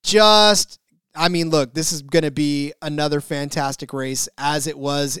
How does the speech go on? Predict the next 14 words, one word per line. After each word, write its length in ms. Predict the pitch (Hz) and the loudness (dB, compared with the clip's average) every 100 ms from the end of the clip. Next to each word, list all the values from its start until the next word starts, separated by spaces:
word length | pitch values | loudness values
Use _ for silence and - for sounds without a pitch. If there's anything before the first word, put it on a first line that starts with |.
| - | -4
in 240 | 175 175 | -2 0
the 80 | 170 | 0
spring 600 | 156 - 160 147 143 143 _ _ _ | -2 -2 -2 0 -2 -6 _ _ _
where 220 | - 151 151 | -6 -2 -2
it 120 | 160 | -4
came 280 | 170 165 151 | -2 -2 0
down 360 | 156 156 151 | -2 0 -2
to, 420 | - 160 147 143 135 _ _ | -4 -2 0 -2 -4 _ _
uh, 340 | - 139 135 139 139 143 135 | -12 -8 -6 -8 -12 -20 -6
two 400 | - 180 160 170 | 2 2 2 -4
fantastic 680 | - 175 160 180 165 160 156 | -8 -6 -4 0 2 0 -4
drivers, 580 | 139 156 156 147 139 160 _ - | -2 0 0 -2 -4 -8 _ 0
Denny 240 | 180 180 | 0 2
Hamlin, 440 | 165 165 160 156 | 0 0 -2 -4